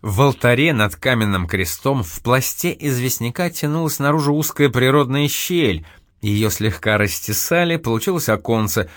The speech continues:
в которое затекал солнечный свет. Косой луч попадал прямо на престол,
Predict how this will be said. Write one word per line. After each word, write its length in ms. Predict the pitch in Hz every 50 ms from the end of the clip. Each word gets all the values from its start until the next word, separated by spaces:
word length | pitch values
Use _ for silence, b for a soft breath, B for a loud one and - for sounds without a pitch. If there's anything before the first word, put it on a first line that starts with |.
| B B B B
в 100 | B -
которое 420 | - 90 - - 127 127 123 110
затекал 640 | 98 85 101 101 90 - 87 80 - - 147 147 135
солнечный 760 | - - - - 107 101 101 101 101 92 - - - 85 80
свет. 340 | 80 - - - - - _ _ _ _ _ _ _ _ _ _ _ _ _ _ _ _ _ _ _ _ _ _ _ _ _ _ _ _ _ - -
Косой 380 | - - - - - 117 113 104
луч 340 | 95 107 131 139 131 -
попадал 420 | - - 82 90 95 92 113 113 104
прямо 600 | - - - 101 104 117 131 135 131 131 131 127
на 160 | 123 123 127
престол, 920 | - - - 117 120 107 - - - _ - 156 156 151 127 104 87